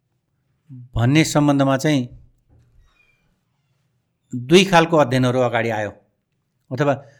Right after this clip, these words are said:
तपाईँ पोलिटिकल सेन्समा भन्नुहुन्छ भने, राजनैतिक अर्थमा भन्नुहुन्छ, यो लोकतान्त्रिकरणको कुराहरू, डेमोक्रेटाइज, डेमोक्रेटिक, डेमोक्रेटिक सोसाइटीको, अ, भनौँ न, इभोल्युसनको कुरा गर्यो भने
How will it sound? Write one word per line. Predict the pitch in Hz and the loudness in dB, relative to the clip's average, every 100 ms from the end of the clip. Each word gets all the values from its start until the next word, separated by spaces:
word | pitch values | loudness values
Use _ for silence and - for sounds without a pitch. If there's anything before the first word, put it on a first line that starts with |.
| _ - | _ 0
तपाईँ | 185 185 | 2 2
पोलिटिकल | 185 185 202 196 214 | 4 4 4 2 2
सेन्समा | 196 180 175 190 | 2 0 0 -2
भन्नुहुन्छ | 160 135 156 156 151 | 0 2 4 2 2
भने, | 151 151 120 - _ _ _ _ _ _ - | 2 2 0 -6 _ _ _ _ _ _ -2
राजनैतिक | 139 147 175 208 196 | 0 2 0 0 0
अर्थमा | 156 147 160 | 0 0 0
भन्नुहुन्छ, | 135 135 139 135 139 | 2 2 0 -2 2
यो | 139 135 135 135 | 2 2 0 0
लोकतान्त्रिकरणको | 135 165 170 170 165 165 151 143 139 143 | 2 2 2 0 -2 -4 -2 -2 -2 -6
कुराहरू, | 135 135 131 131 131 127 | -4 -2 -2 -2 -2 -2
डेमोक्रेटाइज, | 135 160 160 156 151 147 - _ _ _ - _ - | 0 0 0 -2 -4 -6 -20 _ _ _ -20 _ -2
डेमोक्रेटिक, | 143 147 147 156 139 _ _ _ - | 0 0 -2 -4 -8 _ _ _ -4
डेमोक्रेटिक | 143 147 156 165 | 0 0 -2 -4
सोसाइटीको, | - 131 135 139 143 135 143 139 - _ _ _ _ - | -6 -2 2 2 0 -2 -2 -4 -14 _ _ _ _ -8
अ, | 123 120 120 - - _ _ - | -6 -6 -8 -16 -20 _ _ -4
भनौँ | 127 147 | 0 2
न, | |
इभोल्युसनको | 139 123 135 143 135 147 139 | 2 2 2 2 0 -4 -2
कुरा | 135 135 131 | -2 0 2
गर्यो | 131 127 | 2 2
भने | 123 131 113 - | 2 2 0 -4